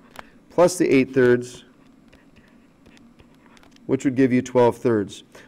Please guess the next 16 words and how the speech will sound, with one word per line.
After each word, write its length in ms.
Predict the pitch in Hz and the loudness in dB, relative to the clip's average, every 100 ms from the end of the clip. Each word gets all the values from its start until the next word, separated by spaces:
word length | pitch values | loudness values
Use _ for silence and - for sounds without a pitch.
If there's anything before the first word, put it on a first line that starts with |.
| - | -4
Well, 120 | 135 | -4
twelve 320 | - 170 160 | 2 4 4
thirds, 320 | - 156 143 | 4 2 4
that 120 | 117 131 | 2 0
reduces 540 | 131 131 123 123 120 | 0 0 -2 -6 -8
to 400 | - 113 110 110 - - _ _ _ - | -8 -4 -4 -4 -12 -20 _ _ _ -10
twelve 220 | - 123 | -2 -2
divided 240 | 113 117 117 | 0 0 0
by 80 | |
three 260 | 113 147 143 | -2 0 0
would 160 | 117 107 | 0 -4
reduce 260 | 107 107 | -4 -6
just 220 | - 110 | -6 -10
to 60 | 110 | -8
be 100 | 104 | -12
four. 380 | - 107 104 | -8 -8 -8